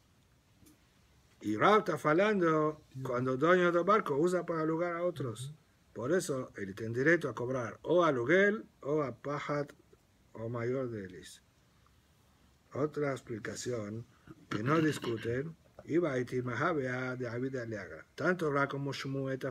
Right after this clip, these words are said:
hablando un barco que se aluga. Y mismo así, depende y no tiene discusión. Ad de Nahid le adata de Agra,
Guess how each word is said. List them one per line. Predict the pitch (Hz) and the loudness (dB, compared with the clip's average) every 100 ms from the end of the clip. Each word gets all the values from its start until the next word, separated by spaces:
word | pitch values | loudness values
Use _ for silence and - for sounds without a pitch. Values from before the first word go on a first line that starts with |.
| 123 | -4
hablando | 131 135 131 127 127 - _ _ - | -4 -4 -4 -4 -4 -10 _ _ -14
un | 110 117 | -4 2
barco | 151 151 139 | 4 4 0
que | 135 | -2
se | 143 | -2
aluga. | 143 151 107 - _ _ _ _ _ _ _ _ - _ _ | 0 0 -2 -12 _ _ _ _ _ _ _ _ -20 _ _
Y | 95 101 | -8 2
mismo | 156 202 180 | 6 6 4
así, | 151 - 156 156 160 _ _ _ _ _ _ - | -2 2 2 2 -2 _ _ _ _ _ _ -6
depende | 110 113 156 147 117 110 - _ _ - | -4 0 0 0 -4 -8 -12 _ _ -8
y | |
no | 117 127 | -6 -4
tiene | 139 127 | -6 -6
discusión. | 101 92 - - 107 | -10 -12 -16 -14 0
Ad | 156 170 | 0 2
de | 143 | -2
Nahid | 131 110 160 156 | -4 -4 -2 -2
le | 131 113 | -4 -6
adata | 107 143 147 123 | -4 -4 -2 -6
de | 104 90 | -6 -8
Agra, | 98 110 123 143 | -8 -8 -8 -10